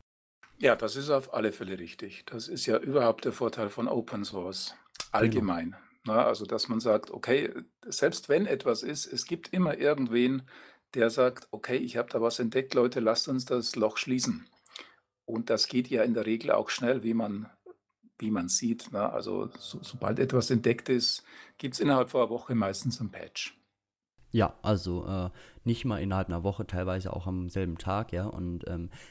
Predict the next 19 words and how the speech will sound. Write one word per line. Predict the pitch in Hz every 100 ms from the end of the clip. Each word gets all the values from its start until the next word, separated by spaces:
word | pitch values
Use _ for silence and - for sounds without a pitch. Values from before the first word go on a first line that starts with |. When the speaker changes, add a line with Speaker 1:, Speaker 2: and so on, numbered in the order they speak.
| -
Speaker 2:
ich | 113 -
denke, | 113 113 110
die, | 101 101 -
äh, | 98 95 - -
Server | - 117 113 107
werden | 113
dann | 107 98
schon | 101 98
so | 104
eingerichtet | 110 107 101 101 - 101
sein, | - - 95
<laughs> | -
dass | 110
sie | -
da | 95 -
auch | 98
innerhalb | - 104 92 92 -
kürzester | - 107 - - -
Zeit, | - - 98 98